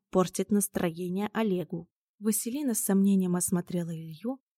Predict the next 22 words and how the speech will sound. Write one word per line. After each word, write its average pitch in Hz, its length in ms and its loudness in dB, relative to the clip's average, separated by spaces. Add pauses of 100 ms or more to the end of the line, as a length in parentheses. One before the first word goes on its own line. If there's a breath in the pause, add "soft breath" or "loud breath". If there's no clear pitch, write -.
(160)
представила 240 580 0
его 170 280 -2
в 160 80 -8
расстройстве 196 800 -4 (120)
и 185 160 0
нехотя 214 440 -2
кивнула. 170 520 -4 (480)
«Да, 247 460 -2
он 214 140 4
явно 226 420 0
будет 254 320 -4
расстраиваться 175 760 -4
громко 240 720 -4
и 240 160 -6
ребёнка 185 560 -2
разбудит. 175 640 -8 (240)
Так 294 140 -4
что - 140 -2
ты 302 140 -2
предлагаешь?» 254 840 -6 (280)
«Как - 380 -2
что? - 340 -10